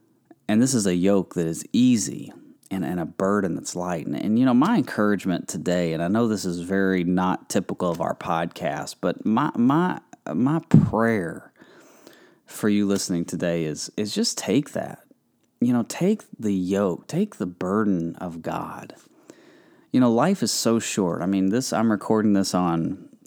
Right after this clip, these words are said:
January thirty-first. It's nine o'clock at night. Um, Kobe Bryant died in a helicopter crash, um, just last weekend. I mean, you know, the news has been filled with that. I'm a huge basketball fan. I grew up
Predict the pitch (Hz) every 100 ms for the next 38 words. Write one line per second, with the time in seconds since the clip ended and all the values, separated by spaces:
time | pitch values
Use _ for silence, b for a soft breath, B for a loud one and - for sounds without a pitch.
0 | - - 107 104 104 98 92 101 95 90
1 | 95 95 92 87 - - - 92 95 95
2 | 90 87 58 92 90 90 85 - - -
3 | - - - - - _ b b b b
4 | b b - 113 101 92 95 98 95 76
5 | - - - 98 92 87 87 95 92 92
6 | 87 - - 92 85 82 85 - - -
7 | - 90 87 82 80 85 - - - 104
8 | - 90 85 - 90 87 - 82 69 -
9 | 82 85 87 85 82 90 95 98 92 82
10 | - 85 82 - 92 90 82 85 90 113
11 | 90 110 107 - 85 87 - 92 85 82
12 | 85 82 85 87 92 85 85 -